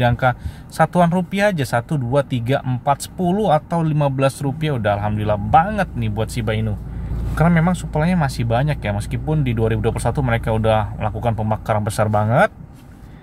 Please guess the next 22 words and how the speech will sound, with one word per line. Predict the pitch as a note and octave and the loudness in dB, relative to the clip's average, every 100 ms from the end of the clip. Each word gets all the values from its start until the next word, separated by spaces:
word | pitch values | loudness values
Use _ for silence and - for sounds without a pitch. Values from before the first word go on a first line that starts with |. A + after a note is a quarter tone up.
| - - - - - | -18 -14 -12 -10 2
yang | B2 | 4
dilakukan | B2+ B2 A#2+ A#2+ | 4 2 2 0
oleh | A2+ | 0
Vitalik | A#2+ A2 A2 | -2 0 0
Buterin | A2 D3+ A2 C#3+ D3+ | -4 -2 0 2 2
dan | G#2+ G#2+ | 2 2
bantuan | G#2+ G#2+ A2+ G#2+ | 0 0 -2 -2
covid | G#2+ A2 | -2 0
nineteen | A2 G#2+ A#2 A2+ G#2+ | 0 0 0 0 0
di | G#2+ | 0
negara | G#2 G2+ G#2+ G#2+ | 0 2 2 2
India | A2+ G#2+ | 0 0
juga. | G#2+ A2+ G#2+ A#2 F3+ - - - - B2 | 0 0 4 4 2 -2 -12 -12 -10 4
Dan | E3 A#3 C4 A3+ - - - | 6 6 2 -6 -10 -12 -4
mereka | F#3 G3 B3 B3 | -2 -2 -2 -2
ternyata, | - A3 A3 A3 - B3 G3 - - - - - - - - - - - | -2 -2 -2 2 4 4 2 -10 -12 -12 -12 -12 -12 -12 -12 -12 -12 0
tim | G#3 F#3+ | 2 4
pengembang | G3+ F#3+ F3+ F3+ | 2 4 4 2
Shiba | F#3+ G3 | 2 0
Inu | G#3+ G#3+ | 2 0
masih | F3+ - | 0 0
gencar | C#3 D3 - E3 | 0 0 2 -2